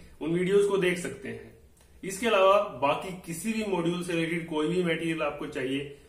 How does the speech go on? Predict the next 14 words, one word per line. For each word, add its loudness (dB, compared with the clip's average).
आप 2
हमारी 0
मोबाइल 2
ऐप -2
डाउनलोड 0
कर -8
सकते -14
हैं। -16
इस -8
वीडियो 2
के 0
डिस्क्रिप्शन -6
में 0
जाएं, -2